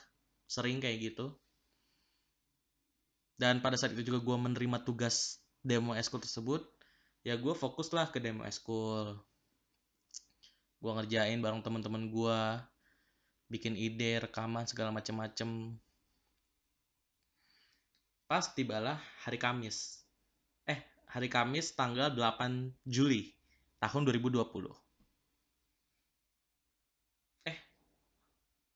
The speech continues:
Eh, enggak, enggak, enggak, enggak, enggak. Salah. Gua lupa tanggal berapa, pokoknya hari Kamis aja. Hari Kamis setelahnya. Itu gua baru selesai syuting sama temen-temen gua.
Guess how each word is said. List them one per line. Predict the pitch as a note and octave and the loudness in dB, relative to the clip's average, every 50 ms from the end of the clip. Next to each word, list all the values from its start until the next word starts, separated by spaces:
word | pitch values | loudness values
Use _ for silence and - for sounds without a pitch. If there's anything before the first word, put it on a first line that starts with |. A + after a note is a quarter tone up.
| _ _ _ _ _ _ _ _ _ _ _ _ _ - | _ _ _ _ _ _ _ _ _ _ _ _ _ -4
Eh, | D#3 E3 | -2 2
enggak, | D#3 D3+ C#3+ C#3 B2+ | 2 4 4 2 2
enggak, | A#2 | 0
enggak, | A#2+ A#2 G#2+ | 0 0 -2
enggak, | G#2+ A2 G#2 G#2 | -4 -4 -6 -6
enggak. | - - - - _ _ _ - | -6 -8 -10 -12 _ _ _ -2
Salah. | - D3+ D#3+ C3 A2+ - - - - _ _ _ _ _ _ _ _ _ _ _ _ _ _ _ _ _ - | 4 6 6 6 6 2 -2 -12 -18 _ _ _ _ _ _ _ _ _ _ _ _ _ _ _ _ _ -2
Gua | C3 C3 E3 F#3 F#3+ | 4 8 10 10 10
lupa | E3+ E3+ E3+ E3+ C#3 - | 10 10 10 8 8 8
tanggal | - D3 C#3 C3+ C3 | 6 6 6 6 6
berapa, | C3 C3+ C#3+ C#3 D3 B2 - - | 8 6 6 6 6 4 4 2
pokoknya | B2+ C3+ D3 D3 D3+ | 0 2 2 4 4
hari | C#3 | 4
Kamis | C#3 C3+ C3 C#3 D#3 D3+ - - | 4 4 4 4 4 2 0 0
aja. | A#2+ G#2 G#2+ F#2+ - - _ _ _ _ _ _ _ _ _ _ _ _ _ _ _ _ - | -2 -4 -6 -8 -10 -16 _ _ _ _ _ _ _ _ _ _ _ _ _ _ _ _ -6
Hari | - A#2+ A#2+ A#2+ | -4 -4 -2 0
Kamis | - A#2+ A#2 A#2+ A#2 - - | 0 0 0 -2 -4 -4 -6
setelahnya. | A#2 - A#2 G#2+ G#2 G#2 G#2+ G#2 G2+ G#2 - _ _ _ _ _ _ _ _ _ - | -6 -4 -4 -4 -4 -4 -8 -8 -10 -12 -14 _ _ _ _ _ _ _ _ _ -8
Itu | - G#2+ D3 C#3+ | -4 0 2 6
gua | C3+ C#3+ D3 C#3+ | 6 6 6 6
baru | C3+ B2+ B2+ B2 | 6 4 4 2
selesai | - B2+ A#2 - B2+ B2 A#2+ | 2 0 0 2 2 2 2
syuting | - C3 B2+ B2 - B2 B2+ B2+ | 2 0 0 0 2 2 2 2
sama | C3 B2+ A#2+ A2+ A2+ | 2 0 -2 -2 -2
temen-temen | A#2+ A#2+ A2+ A2 A2+ A2+ A2+ A2+ A2 | -2 -2 -2 -2 -2 -2 -2 -2 -2
gua. | G#2+ A2 G#2+ G#2+ A2 A#2+ | -2 0 0 0 -2 -2